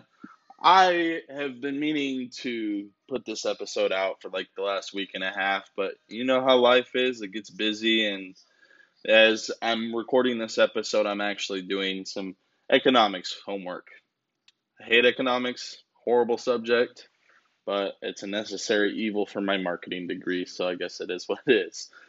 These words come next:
Uh, anyways, so today's episode is gonna be a little bit different than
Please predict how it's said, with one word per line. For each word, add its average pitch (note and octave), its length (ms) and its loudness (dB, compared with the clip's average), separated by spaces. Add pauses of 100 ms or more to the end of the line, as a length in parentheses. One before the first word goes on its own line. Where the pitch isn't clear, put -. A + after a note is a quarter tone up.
(460)
Uh, B2 160 8
anyways, C#3+ 760 4
so D#3+ 580 4 (380)
today's - 680 0 (100)
episode B2+ 540 -2
is A#2 100 -2
gonna E3 220 2
be D3 100 6
a C3 80 4
little C3 240 0
bit A2+ 300 -6
different A2 480 -4
than A2 360 -4